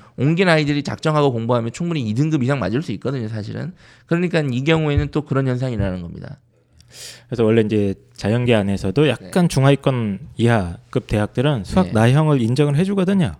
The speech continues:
Speaker 1: 네.
Speaker 2: 예, 그러니까 어차피 똑같은 점수.
Speaker 1: 그래서
Speaker 2: 그러니까.
Speaker 1: 이제 이게 수능 성적으로 드러나는데,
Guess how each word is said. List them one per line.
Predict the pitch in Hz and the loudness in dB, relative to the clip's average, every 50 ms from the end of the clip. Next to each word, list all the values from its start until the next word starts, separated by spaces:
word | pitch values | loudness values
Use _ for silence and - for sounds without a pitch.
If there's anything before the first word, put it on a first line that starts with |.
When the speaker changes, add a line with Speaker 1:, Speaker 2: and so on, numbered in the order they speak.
| - - | -10 -6
Speaker 1:
네. | - 104 95 98 95 - - - | -4 -2 -2 -2 -4 -6 -2 2
Speaker 2:
예, | 131 120 | 2 4
그러니까 | 110 95 98 - - | 4 2 2 2 0
어차피 | 120 120 - 143 135 | 0 2 0 -2 -2
똑같은 | - 180 175 185 170 - 156 | -4 -4 -4 -2 -2 0 0
점수. | 120 113 104 92 - 98 92 110 156 175 - - | 0 0 0 0 -2 0 0 0 -2 -4 -4 0
Speaker 1:
그래서 | - 190 202 185 196 | 0 2 4 4 4
Speaker 2:
그러니까. | 185 170 151 - 127 | 4 4 4 4 2
Speaker 1:
이제 | 135 147 139 127 113 104 104 - - - | 0 0 0 0 0 -2 -4 -6 -10 -10
이게 | 139 151 165 - 202 190 170 143 | -10 -8 0 2 2 4 4 2
수능 | - - - 247 247 233 | 0 -4 -4 -4 -2 -2
성적으로 | 214 226 269 254 233 240 214 196 185 - | -4 -4 -4 -2 -2 0 0 0 0 0
드러나는데, | 135 127 135 120 104 101 104 101 117 123 107 95 87 92 - | 0 0 2 2 2 0 0 0 0 0 0 0 -2 -6 -8